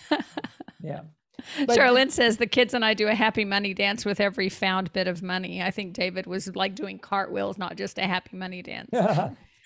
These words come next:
Speaker 2: Yeah. Well, and that's it. See, the, the whole idea f-, from even a sp-, the highest spiritual place would be this.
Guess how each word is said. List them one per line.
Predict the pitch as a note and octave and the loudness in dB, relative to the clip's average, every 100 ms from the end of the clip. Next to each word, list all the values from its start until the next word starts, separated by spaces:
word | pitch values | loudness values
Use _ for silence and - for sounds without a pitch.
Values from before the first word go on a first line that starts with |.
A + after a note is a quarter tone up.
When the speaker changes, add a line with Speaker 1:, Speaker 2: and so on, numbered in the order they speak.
| - | -4
Speaker 2:
Yeah. | B3 F3+ B3 E4 - D#4 - | 2 4 4 2 0 -2 2
Well, | A3+ G#3+ A3+ | 6 6 6
and | G#3 | 4
that's | G#3+ G#3+ | 2 4
it. | B3+ G3 | 4 4
See, | - G3+ G3+ | 2 0 0
the, | G#3+ F#3 G3 | 0 -2 0
the | F3 | 4
whole | B3 B3 | 6 6
idea | F#3+ F#3+ B3+ A3+ | 4 2 2 2
f-, | - F3+ E3 | 0 -10 -6
from | F3+ | -6
even | G3+ G#3 G#3 | -4 -4 -2
a | F3+ | -4
sp-, | - - G3 D#3 | -6 -12 -10 -6
the | F#3 | -6
highest | - B3+ D#4+ D#4+ - - | -4 0 2 2 -2 -8
spiritual | - D4+ D#4+ D4 A#3+ | -8 0 0 2 0
place | D#3+ D#3+ C3+ D3+ - | 0 0 0 -2 -4
would | F3+ E3 | -6 0
be | G3 F#3 | 2 4
this. | A#3 A#3 - - | 6 4 0 -16